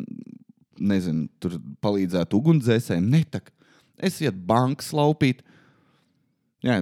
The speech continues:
tas, tas, ko es darīju. Es ietu bankas laupīt un pirkt krūtas lietas un dzīvot Kubā. Tas droši vien būtu tas, ko es darītu. Vai Meksikā kaut kur, kur laiks silts. Un, jā,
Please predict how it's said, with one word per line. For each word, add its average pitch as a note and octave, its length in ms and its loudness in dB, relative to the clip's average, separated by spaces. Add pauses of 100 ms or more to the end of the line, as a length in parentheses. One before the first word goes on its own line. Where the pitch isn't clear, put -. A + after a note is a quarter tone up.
tas, A2+ 160 -2
tas, A2 160 -2
ko G#2 140 2
es F#2+ 80 -4
darīju. A2+ 180 2
Es - 140 -6
ietu A2 180 0
bankas C3 320 0
laupīt C3 320 0
un F#2 80 -2
pirkt G#2 320 -2
krūtas G2 320 -2
lietas F#2 320 -2
un F2+ 80 -4
dzīvot F#2 400 0
Kubā. E2 300 -2 (420)
Tas A#2+ 160 -4
droši F2+ 320 0
vien D#2 160 -6
būtu E2 240 -4
tas, - 80 -6
ko D2+ 160 -8
es F2 80 -8
darītu. D#2+ 300 -4
Vai E2 80 0 (100)
Meksikā - 400 -8
kaut C#2 160 -12
kur, E2 160 -8
kur E2 240 -8
laiks D#2+ 320 -4
silts. E2+ 320 -6 (1300)
Un, F2+ 180 -2
jā, E2+ 140 -4